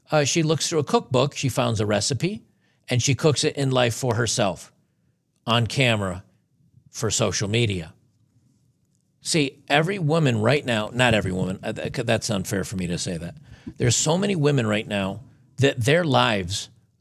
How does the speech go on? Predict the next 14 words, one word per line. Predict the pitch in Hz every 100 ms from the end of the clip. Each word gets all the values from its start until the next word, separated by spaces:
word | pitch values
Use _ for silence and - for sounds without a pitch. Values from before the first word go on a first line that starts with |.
| _ -
they're, | 123 131 120 120 - _ _ -
they're | 107 107
an | 110 107
actress | - 117 120 - 120 135
in | 120
their | 110
own | 107 98
play, | 110 95
like | 90 95 101
I've | 98
said | 107 101
in | 98
another | 98 98 90
video, | 90 87 80